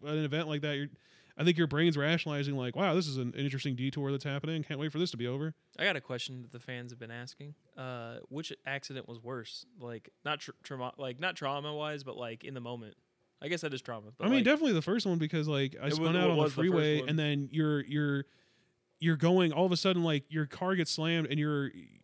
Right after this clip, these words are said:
Speaker 1: you're facing oncoming traffic, and I just remember seeing, like, three lanes of traffic rushing towards me.
Speaker 2: Oh, man,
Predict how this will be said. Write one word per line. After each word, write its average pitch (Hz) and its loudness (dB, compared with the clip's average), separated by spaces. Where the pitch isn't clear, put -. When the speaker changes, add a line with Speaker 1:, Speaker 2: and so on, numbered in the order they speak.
Speaker 1:
you're 156 2
facing 170 4
oncoming 156 0
traffic, 156 0
and 147 0
I 151 2
just 147 -2
remember 170 2
seeing, 165 2
like, 139 -2
three 160 2
lanes 160 4
of 139 -2
traffic 151 -4
rushing 160 -4
towards 170 -4
me. 190 -4
Speaker 2:
Oh, 117 -14
man, 107 -14